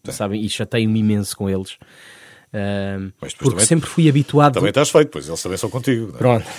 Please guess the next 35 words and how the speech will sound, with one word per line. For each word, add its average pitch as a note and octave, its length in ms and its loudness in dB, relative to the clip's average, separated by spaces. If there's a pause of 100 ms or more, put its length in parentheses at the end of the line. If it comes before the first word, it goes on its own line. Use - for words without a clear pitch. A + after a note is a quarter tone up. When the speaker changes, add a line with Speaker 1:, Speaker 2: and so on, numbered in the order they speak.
(280)
Speaker 2:
<laughs> - 380 -8
Não A#3+ 600 8
são A3+ 240 10
todos, F#3+ 560 10
não C3 200 6
são F3 200 6
todos, D3+ 480 8
porque - 220 -4
eles A#2+ 120 2
gostam C3 280 4
de C#3 60 4
aliviar C#3+ 500 6
a B2+ 60 4
pressão, A2+ 420 0
não G#2+ 160 -4
é? F#2+ 100 -4
Speaker 1:
Claro. A#2+ 260 -6
Speaker 2:
<laughs> D#3+ 240 0 (560)
Não, B2+ 180 4
mas B2+ 280 4
eu D3+ 120 8
sempre - 320 2
fui C#3+ 120 6
muito C3 200 4
habituado A#2 460 2
a G#2+ 40 0
ser A2 180 -2
exigente, F2+ 500 -6 (400)
eh, F#2+ 380 -16
e F#2+ 100 -8
a F#2 60 -6
trabalhar G#2+ 360 -2
muito A#2+ 440 2
para - 160 -6
conseguir, G#2 440 -8